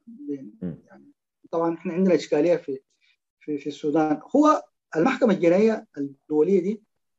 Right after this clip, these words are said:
Speaker 1: ما موضوعها كان موضوع محدد في جرائم ارتكبت في دارفور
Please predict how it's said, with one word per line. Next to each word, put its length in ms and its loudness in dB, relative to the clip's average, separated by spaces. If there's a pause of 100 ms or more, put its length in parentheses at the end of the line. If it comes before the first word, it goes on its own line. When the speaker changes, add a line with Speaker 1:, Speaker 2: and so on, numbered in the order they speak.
(600)
Speaker 1:
ما 100 2
موضوعها 440 2
كان 140 0
موضوع 340 -2
محدد 500 -6 (540)
في 100 -10
جرائم 500 -2
ارتكبت 480 -6
في 120 -6
دارفور 600 -4